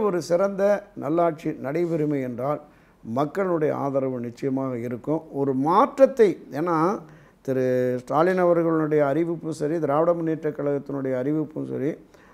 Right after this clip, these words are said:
ஒரு பத்தாண்டுகளுக்கு தான் பண்றோம். இந்த ஐந்தாண்டுகள்ல, இந்த ஐந்தாண்டுகளை கடந்து அடுத்த ஐந்தாண்டுகளுக்கும்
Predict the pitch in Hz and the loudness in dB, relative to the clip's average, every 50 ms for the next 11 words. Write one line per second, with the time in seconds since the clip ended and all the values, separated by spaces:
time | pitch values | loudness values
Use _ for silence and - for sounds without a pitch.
0 | _ - - 156 165 165 147 - 180 180 180 - 262 262 269 254 247 226 220 208 | _ -8 -2 0 0 0 2 2 2 4 6 6 6 6 6 6 4 4 4 2
1 | 202 180 160 - 190 160 185 180 175 165 147 131 - - 127 117 - 123 - 113 | 2 0 -2 -4 -4 -2 0 0 0 0 -2 -2 -6 -10 -12 -10 -10 -12 -10 -8
2 | 120 127 127 135 156 170 170 170 170 170 160 156 143 131 123 123 131 151 185 - | -4 -2 -2 0 0 2 2 2 2 2 0 0 -2 -2 -4 0 0 0 0 -2
3 | - - - - _ _ _ - 131 139 139 143 139 143 170 190 180 180 190 208 | -6 -16 -20 -20 _ _ _ -4 -2 0 2 2 2 2 2 4 4 4 4 4
4 | 208 208 202 196 190 190 - - 160 156 160 156 156 160 202 233 269 - - - | 2 2 2 2 0 -2 -2 -2 -2 0 0 0 0 2 0 0 0 -2 -8 -4
5 | 123 147 185 214 269 - - 262 233 208 196 185 175 170 170 170 165 165 160 156 | -4 -2 -2 -4 -4 0 2 2 2 2 2 2 2 2 4 4 2 2 0 0
6 | 151 - - 147 | -4 -6 -10 -10